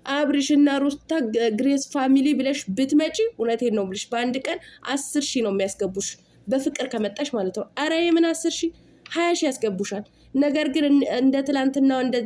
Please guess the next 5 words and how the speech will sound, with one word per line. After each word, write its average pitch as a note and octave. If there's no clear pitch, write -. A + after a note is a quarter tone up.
እንደ A#3+
ነፂ B3+
ማለት G#3+
ነው፣ G3+
ንፍርፍ-፣ C#4